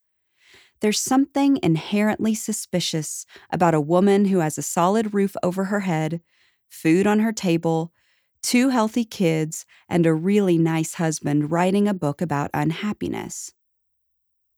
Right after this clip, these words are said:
I've heard it said that authors will often write the book they want to read,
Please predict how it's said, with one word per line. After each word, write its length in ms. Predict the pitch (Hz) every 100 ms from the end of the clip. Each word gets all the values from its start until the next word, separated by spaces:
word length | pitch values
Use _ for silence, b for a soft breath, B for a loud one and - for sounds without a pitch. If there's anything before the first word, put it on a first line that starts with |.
| _ _ _
I've 200 | - 247
heard 200 | 254 262
it 140 | 294
said 340 | - - 185 180
that 160 | -
authors 480 | 175 170 170 170 170
will 160 | 190 196
often 400 | 196 196 - 240
write 240 | 190 196
the 80 | -
book 240 | 175 165
they 140 | - 160
want 400 | 156 175 196 -
to 160 | -
read, 440 | 147 143 135 143